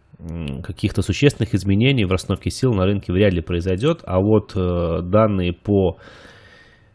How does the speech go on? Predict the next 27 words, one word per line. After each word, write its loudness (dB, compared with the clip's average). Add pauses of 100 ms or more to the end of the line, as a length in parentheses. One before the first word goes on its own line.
(120)
изменению 4
объема 4
В 0
В -4
П, 4 (1120)
э, -4
данные 4
по 8
числу 0
первичных 4
заявок 2
на 0
получение 0
пособий 2
по 2
безработице, 4
э, -2
выступление 4 (160)
гражданина 4 (180)
Паула, 4
это -4
председатель 0
Федеральной 2
резервной 2
системы, 0
на -6
минуточку, -4